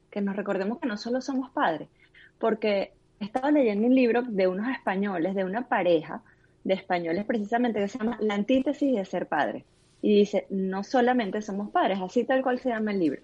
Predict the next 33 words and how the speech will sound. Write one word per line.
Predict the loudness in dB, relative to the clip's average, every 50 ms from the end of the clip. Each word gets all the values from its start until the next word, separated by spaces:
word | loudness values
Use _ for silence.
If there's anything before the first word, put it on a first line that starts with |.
| -14 -20 -20 -20 -20 -20 _ -4
Y | 0 4
me | 4 4 4
pareció | 4 4 2 2 0 0 -2 -2 -2 -4 -6 -12 _ -20 -12
súper, | -4 0 0 0 2 2 0 2
me | 2 2 2 2
lo | 2 2
leí | 2 2 2 0
completico, | 0 0 0 0 0 0 0 0 0 0 2
ya | 0 2 2
lo | 2
he | 4
leído | 4 4 4 4 2
dos | 2 0 0 2
veces, | 2 2 2 0 -4 -12 -12 -14 _ -20 -20 -20 _ _ _
porque | -4 -4 -2 0 -2 -2 -2 -2 -4
me | -4 0 2
parece | 2 2 2 0 -4 -4 -2
muy | 0 2 2 0 0
coloquial, | 2 2 2 2 2 0 0 0 2 2 2 2
me | 0 -2
parece | -2 -4 -4 -2 0
muy | 2 2 2 2
real | 2 2 2 2 2 0 0 0 -2 -4 -6 -10 _ -4
el, | -2 0 0 0 0
lo | -2 -4 -4
que | -4 -6 -6 -6 -10 -10 -6
plantean | -4 -4 -4 -2 -2 -2 -2 -2 -4 -6 -8
ellos. | -6 -6 -6 -6 -6 -10 _ _ _ -2
Y | 0 2 2
habla | 2 0 -2 -2 -2 -2 0
de | 0 -2 -2
que | -4 -6 -10
precisamente | -10 -12 -14 -12 -8 -6 -6 -4 -4 -4 -4 -6 -8